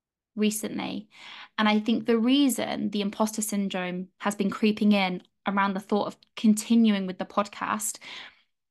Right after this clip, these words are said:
is that it's so easy to compare yourself when we have social media. It's just too easy to compare ourselves.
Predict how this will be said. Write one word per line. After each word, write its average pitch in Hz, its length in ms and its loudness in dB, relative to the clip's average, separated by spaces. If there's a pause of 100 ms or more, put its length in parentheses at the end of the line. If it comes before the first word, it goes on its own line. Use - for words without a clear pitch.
(1040)
is 214 200 4
that 214 180 4
it's 214 100 -2
so 226 260 4
easy 240 180 4
to 233 140 -2
compare 220 340 2
yourself 214 480 -2
when 185 80 -4
we 190 80 -6
have 190 160 -8
social 190 340 -6
media. 196 460 0
It's 208 160 -6
just - 260 -2
too - 240 2
easy 190 520 2
to - 120 -4
compare 185 360 -2
ourselves. 180 560 -4